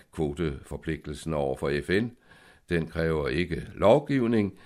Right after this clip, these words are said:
men kan gennemføres administrativt. For Thorning-Schmidt i hjertet af London og for Mogens Lykketoft fra sin tid i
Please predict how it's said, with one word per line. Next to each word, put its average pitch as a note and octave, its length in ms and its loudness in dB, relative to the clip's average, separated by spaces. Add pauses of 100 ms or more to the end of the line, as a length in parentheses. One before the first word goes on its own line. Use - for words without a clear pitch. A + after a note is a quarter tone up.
(140)
men G#2+ 260 4
kan G#2+ 260 -2
gennemføres E2 720 0
administrativt. G2+ 800 0 (760)
For G#2 320 6
Thorning-Schmidt A2 880 2
i D#2+ 340 -2
hjertet E2+ 540 2
af E2+ 120 4
London G#2+ 520 2
og F2+ 200 2
for F2+ 160 2
Mogens F2+ 340 0
Lykketoft F#2 640 -2
fra F2 180 -2
sin F#2 180 -4
tid A#2 280 -4
i F2+ 300 0